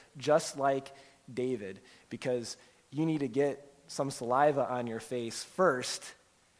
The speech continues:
to recognize how much you need God, and he's trying to do something in a certain area of your life. But here's our last fill-in. In this series,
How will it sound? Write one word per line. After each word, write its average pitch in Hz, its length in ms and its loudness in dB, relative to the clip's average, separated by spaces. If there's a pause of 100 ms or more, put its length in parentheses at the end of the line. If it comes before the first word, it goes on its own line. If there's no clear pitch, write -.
(140)
to 156 60 -2
recognize 131 800 2 (120)
how 147 160 0
much 135 240 -2
you 123 60 -8
need 120 420 -6 (160)
God, 113 360 -2
and 113 80 -8
he's 110 100 -14
trying 131 220 -6
to 107 80 -10
do 120 180 -10
something 101 480 -12
in 98 240 -12 (160)
a 113 80 -14
certain 101 320 -12
area 95 340 -12
of 98 140 -16
your 90 140 -18
life. - 500 -20 (2500)
But 156 100 6
here's 185 180 6
our 156 120 10
last 131 340 4
fill-in. 98 320 -10 (1200)
In 214 120 8
this 214 120 10
series, 175 460 6